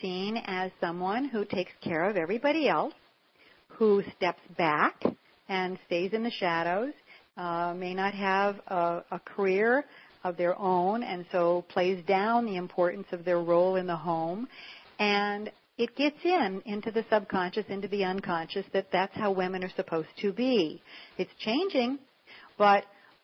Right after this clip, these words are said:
we, what we see is that women's need still today, even women who've come through the feminist movement, need support to really shine in their excellence, to really take charge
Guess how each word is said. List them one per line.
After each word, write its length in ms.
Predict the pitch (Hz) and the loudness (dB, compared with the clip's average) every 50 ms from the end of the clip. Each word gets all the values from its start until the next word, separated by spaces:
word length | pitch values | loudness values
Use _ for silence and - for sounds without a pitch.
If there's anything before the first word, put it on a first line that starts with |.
| _ _ _ _ _ _ _ _ _ - 185 | _ _ _ _ _ _ _ _ _ -8 -4
we, 220 | 180 208 208 240 226 | 0 2 2 2 2
what 260 | 202 190 202 196 202 | 4 4 2 2 2
we 220 | 214 220 220 208 - - | 0 -6 -6 -8 -8 -6
see 440 | - 359 370 320 269 233 233 233 - _ - | -4 -2 0 0 0 0 -2 -4 -6 _ 0
is 420 | 214 202 202 208 208 208 226 202 - | 2 4 4 4 2 2 0 0 0
that 240 | - 202 196 202 - | 2 2 2 2 0
women's 480 | 202 180 190 190 196 202 208 214 214 - - - - | -2 -4 -4 -4 -4 -6 -6 -8 -8 -10 -12 -12 -8
need 640 | 196 220 240 285 311 320 302 254 233 240 233 - - _ _ - - - | -4 0 0 2 2 2 2 2 2 0 -2 -6 -10 _ _ -20 -20 -4
still 240 | - 180 175 180 220 240 | 2 4 6 6 4 4
today, 500 | - 339 - 226 202 190 185 202 220 - _ _ _ _ | 0 -2 0 2 2 2 2 0 -2 -4 _ _ _ _
even 500 | - 196 202 208 208 214 240 247 254 262 - _ _ 226 214 185 | -4 0 0 0 0 0 -2 -2 -4 -6 -10 _ _ -14 -6 -4
women 280 | 196 196 202 220 214 | -2 -2 -2 -4 -4
who've 160 | 214 214 - | -6 -6 -4
come 180 | - 208 196 214 | -2 -2 -2 -2
through 140 | 196 240 226 | -2 -2 -2
the 180 | 226 233 220 214 202 - _ _ _ _ - - 190 - - 170 - - | 0 -2 -2 -4 -10 -20 _ _ _ _ -20 -20 -20 -20 -20 -20 -6 -2
feminist 380 | - 202 202 214 233 254 240 - | -2 0 0 0 0 -2 -2 -2
movement, 360 | 226 208 196 185 202 208 220 - - - - - - - | 0 0 0 0 -4 -6 -8 -10 -16 -20 -20 -14 -6 -2
need 200 | 240 277 320 294 - | 0 0 0 0 0
support 480 | - 285 - - 349 381 349 240 - - - | -4 -2 2 6 8 8 8 6 4 0 -2
to 100 | 226 208 | -2 0
really 580 | 202 196 214 226 247 262 277 277 294 294 262 - - - | 0 0 0 2 2 2 2 2 0 -2 -2 -4 -4 0
shine 520 | 254 254 269 269 247 220 202 196 202 220 | 2 6 8 8 8 8 6 4 0 -4
in 240 | 220 233 220 214 220 | -4 -4 -6 -4 -2
their 160 | 220 208 208 | -2 0 4
excellence, 520 | 208 226 277 277 - - 208 175 165 160 - - - | 4 4 4 2 0 -4 -6 -6 -6 -8 -12 -10 -8
to 80 | 196 | -6
really 500 | 185 180 180 208 269 320 349 339 254 208 | -6 -4 -2 0 2 4 4 4 2 0
take 260 | 208 - 220 220 214 - | 0 -2 -4 -6 -6 -6
charge 520 | - - 254 277 277 233 180 180 185 - | -2 0 0 2 2 2 0 -2 -4 -8